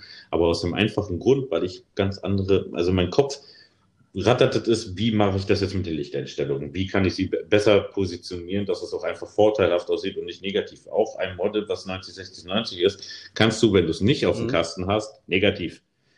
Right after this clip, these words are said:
Speaker 1: äh, posen lassen
Speaker 2: Ich,
Speaker 1: und dann
Speaker 2: ich,
Speaker 1: kommt das
Speaker 2: auch da
Speaker 1: ganz
Speaker 2: wieder
Speaker 1: unvorteilhaft.
Speaker 2: gerne ein Beispiel aus meiner privaten, äh, äh, äh,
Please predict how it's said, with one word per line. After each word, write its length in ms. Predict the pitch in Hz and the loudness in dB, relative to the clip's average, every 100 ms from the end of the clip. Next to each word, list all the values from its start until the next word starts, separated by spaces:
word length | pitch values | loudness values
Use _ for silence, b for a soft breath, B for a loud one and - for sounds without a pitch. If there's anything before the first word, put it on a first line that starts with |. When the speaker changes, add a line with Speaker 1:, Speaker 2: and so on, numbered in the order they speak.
| _ _ _ | _ _ _
Speaker 1:
äh, 180 | - 82 | -2 -2
posen 380 | - 90 85 85 | 2 2 2 0
lassen 300 | 78 76 90 | -4 -4 0
Speaker 2:
Ich, 60 | 120 | -2
Speaker 1:
und 120 | 82 | 0
dann 160 | 123 | -2
Speaker 2:
ich, 20 | - | -2
Speaker 1:
kommt 180 | 107 | 2
das 80 | 127 | 2
Speaker 2:
auch 60 | 95 | 4
da 20 | 135 | 2
Speaker 1:
ganz 80 | 160 | 4
Speaker 2:
wieder 280 | 175 165 165 | 2 2 0
Speaker 1:
unvorteilhaft. 100 | 67 | 0
Speaker 2:
gerne 260 | 113 147 | 0 0
ein 100 | 147 | -2
Beispiel 320 | 131 131 - 123 | -2 -4 -2 -2
aus 180 | 120 | -2
meiner 180 | 117 110 | -2 -4
privaten, 640 | 107 110 127 185 180 175 - _ _ 147 | -4 2 2 2 -6 -12 -16 _ _ -4
äh, 40 | |
äh, 720 | 151 139 143 143 139 139 139 | 0 2 2 2 4 4 2
äh, 60 | 143 | 0